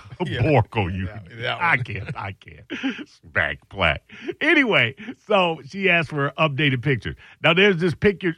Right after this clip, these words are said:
Speaker 2: picture that circulated of Lenny Kravitz shirtless with a surfboard. You know, he's got the dreads and, you
Speaker 1: Right,
Speaker 2: know, the
Speaker 1: right.
Speaker 2: brown skin and everything. Looks a lot like me. So, uh, I sent that
Speaker 1: S-,
Speaker 2: picture.
Speaker 1: to the short people.
Speaker 2: <laughs> So I sent that picture.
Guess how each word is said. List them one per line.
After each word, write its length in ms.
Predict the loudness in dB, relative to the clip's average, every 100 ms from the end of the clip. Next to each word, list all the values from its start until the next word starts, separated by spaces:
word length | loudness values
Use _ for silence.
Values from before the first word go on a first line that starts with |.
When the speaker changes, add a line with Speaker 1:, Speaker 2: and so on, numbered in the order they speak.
| -2
Speaker 2:
picture 300 | -2 0 0
that 200 | 0 0
circulated 600 | -4 -2 -2 0 0 -2
of 100 | -2
Lenny 260 | -2 -2
Kravitz 460 | -2 0 2 2 -2
shirtless 460 | -2 -2 -2 -2 -4
with 160 | -4
a 40 | -6
surfboard. 800 | -2 0 0 0 2 4 2 0 -12 -2
You 100 | 2
know, 100 | 2
he's 140 | 4
got 220 | 4 2
the 80 | 0
dreads 560 | -2 2 4 4 2 -2
and, 100 | 2
you 60 |
Speaker 1:
Right, 140 | 2 2
Speaker 2:
know, 80 | -2
the 60 | -4
Speaker 1:
right. 100 | -2
Speaker 2:
brown 280 | 2 2 2
skin 260 | 0 -4
and 60 | -4
everything. 260 | -4 -4 -6 -8
Looks 220 | -8 -6
a 60 | -4
lot 220 | -4 -4
like 240 | -8 -14 -10
me. 180 | -8 -10 _ _ _ _ _ _ _ -18
So, 460 | -10 0 2 4 4
uh, 260 | 4 2 -4 -16 -12 0
I 120 | 0
sent 380 | 0 -2 -4 -4
that 120 | -6
Speaker 1:
S-, 100 | -4
Speaker 2:
picture. 220 | -2 0
Speaker 1:
to 20 |
the 80 | -2
short 320 | -2 -2 -2
people. 280 | -6 -8 -2 2
Speaker 2:
<laughs> 40 | 4 4 4 2 2 0 0 -4 -6
So 160 | -6 -4
I 120 | -4
sent 360 | -4 -4 -4 -4
that 240 | -10 -10 -14
picture. 460 | -18 -16 -12 -12